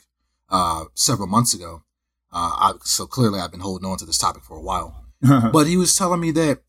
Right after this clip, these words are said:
Speaker 1: he, like, he doesn't really listen to the radio. He really just knows a lot of songs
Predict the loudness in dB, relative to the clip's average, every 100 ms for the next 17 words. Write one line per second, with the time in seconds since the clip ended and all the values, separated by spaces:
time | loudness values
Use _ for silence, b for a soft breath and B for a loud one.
0 | _ -2 2 4 6 4 2 2 2 4
1 | 4 6 6 4 2 2 0 -2 -2 0
2 | 2 2 2 2 0 4 4 4 2 6
3 | 6 4 2 2 4 4 0 0 0 0
4 | 2 2 2 0 -6